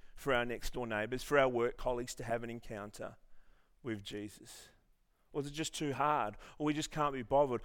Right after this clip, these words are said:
Or you just don't understand, they're not gonna, they don't want, they're not interested. Do we go the extra mile? Do we take them on the roof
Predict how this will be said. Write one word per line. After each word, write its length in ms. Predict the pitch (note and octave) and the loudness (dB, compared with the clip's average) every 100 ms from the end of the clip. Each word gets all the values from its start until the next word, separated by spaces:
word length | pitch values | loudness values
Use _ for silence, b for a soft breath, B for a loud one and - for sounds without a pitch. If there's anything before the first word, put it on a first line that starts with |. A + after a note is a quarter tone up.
| B | B
Or 60 | D#3+ | -2
you 100 | F#3 | 0
just 240 | F#3+ F#3 | 0 0
don't 200 | - E3 | 0 0
understand, 580 | D3+ C3 - E3+ F3+ D#3+ | 0 -2 -4 0 0 0
they're 80 | C3+ | 0
not 180 | D#3 - | -2 -4
gonna, 200 | D3 C3+ | -4 -2
they 140 | C#3+ | 0
don't 160 | E3 D3 | 0 -2
want, 220 | D3 E3 | -4 0
they're 100 | D3 | 0
not 180 | E3+ D#3 | 2 2
interested. 500 | G3 - G3 - C3+ - - - _ _ _ _ _ _ _ _ _ - | 0 0 -2 -4 -8 -14 -20 -20 _ _ _ _ _ _ _ _ _ -12
Do 100 | - | -2
we 120 | C#3+ C#3+ | 2 6
go 200 | C#3+ C3+ | 8 8
the 140 | C3+ | 6
extra 340 | C3+ - - B2+ | 6 4 0 6
mile? 240 | C3 C3+ B2+ | 10 10 8
Do 60 | |
we 160 | B2+ C#3+ | 4 2
take 360 | - D#3+ D#3 | 6 6 6
them 160 | D#3 C#3+ | 0 -2
on 160 | C#3+ C3+ | 0 0
the 80 | |
roof 640 | B2+ C#3 C#3 C3 - - | 4 6 6 2 -8 -14